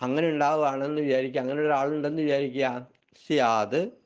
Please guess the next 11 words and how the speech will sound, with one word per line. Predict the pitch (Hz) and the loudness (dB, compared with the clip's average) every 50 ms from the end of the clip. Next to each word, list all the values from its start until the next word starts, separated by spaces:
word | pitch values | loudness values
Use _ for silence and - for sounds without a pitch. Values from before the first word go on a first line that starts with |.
| _ _ _ _ _ _ _ _ _ _ _ _ _ _ _ _ _ _ _ _ _ _ _ _ _ _ _ _ _ _ _ _ _ _ - | _ _ _ _ _ _ _ _ _ _ _ _ _ _ _ _ _ _ _ _ _ _ _ _ _ _ _ _ _ _ _ _ _ _ 0
തസ്യ | 120 120 123 - - - 320 311 | 0 0 0 -2 -4 -4 -4 -2
കാര്യം | 254 220 170 151 143 139 131 139 139 131 117 120 135 139 139 143 - - _ _ _ | 0 2 2 2 2 0 0 0 0 0 0 -2 -4 -6 -6 -8 -10 -12 _ _ _
ന | 151 147 | -4 -2
വിദ്യതേ, | 147 147 139 120 131 147 131 104 104 113 113 104 120 117 117 113 113 120 117 113 110 120 127 - - _ _ - | -2 -2 -2 -4 -4 -8 -10 -4 -2 -2 0 0 0 0 2 2 2 2 2 2 2 0 -2 -2 -6 _ _ -8
അങ്ങനെയുള്ള | 120 113 117 139 170 185 175 151 135 127 139 | -6 -6 -4 -2 0 0 2 2 2 0 0
ഒരാൾക്ക് | 139 127 113 101 98 104 104 - 131 - - - - _ | 0 0 0 0 -2 -4 -4 -4 -4 -4 -4 -8 -14 _
ഒരു | - 101 135 - - | -14 -14 -14 -12 -12
കർമ്മം | - 107 92 90 92 104 139 151 135 | -12 -12 -12 -14 -10 -6 -4 -4 -4
ചെയ്യേണ്ടതായിട്ടില്ല, | 113 120 117 110 104 110 113 120 117 117 113 113 110 107 110 107 113 113 113 | -4 -4 -4 -4 -6 -4 -4 -2 -2 0 0 -2 -2 -4 -8 -8 -6 -4 -4
അദ്ദേഹത്തിനൊന്നും | 110 - - - 135 160 175 196 202 190 185 202 214 202 | -4 -6 -4 -4 -2 -2 -2 -2 -4 -4 -4 -4 -6 -6
ചെയ്യാനില്ല. | 175 175 175 185 208 202 185 170 156 139 110 - - _ | -4 -2 -2 -2 -2 -4 -4 -4 -4 -4 -4 -8 -14 _